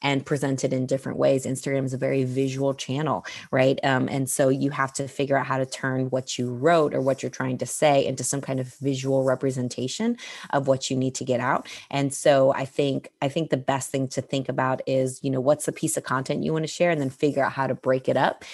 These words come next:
so that you can share it across multiple channels and really get kind of the runway that you need out of it. Because at the end of the day,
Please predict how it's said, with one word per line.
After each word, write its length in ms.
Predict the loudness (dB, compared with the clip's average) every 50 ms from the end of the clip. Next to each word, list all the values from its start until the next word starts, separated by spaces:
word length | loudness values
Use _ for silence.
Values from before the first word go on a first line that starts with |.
| -18 -12
so 140 | -4 -2 2
that 160 | 4 4 4
you 100 | 4 2
can 200 | 2 0 -2 -2
share 200 | 0 2 2 4
it 60 | 4
across 420 | 2 0 0 2 2 2 2 2 0
multiple 380 | 0 0 0 0 -2 -4 -4
channels 300 | -2 -2 -2 -2 0 0
and 160 | 0 0 2 2
really 240 | 2 2 2 2
get 240 | 4 2 2 2 2
kind 200 | -2 -2 0 0
of 140 | 0 0 2
the 240 | 2 2 2 2 -2
runway 540 | -2 0 2 2 2 4 4 4 4 4 4
that 260 | 0 -2 -2 -4 -2
you 80 | -2
need 320 | 0 0 2 2 2 2 2
out 220 | 0 0 -2 -4
of 100 | -4 -2
it. 140 | -2 -2 -2
Because 320 | -2 -2 0 2 2 2
at 100 | 2 -2
the 120 | -2 -2 0
end 140 | 0 0 0
of 80 | -4
the 60 | -6
day, 420 | -2 0 2 4 6 6 4 4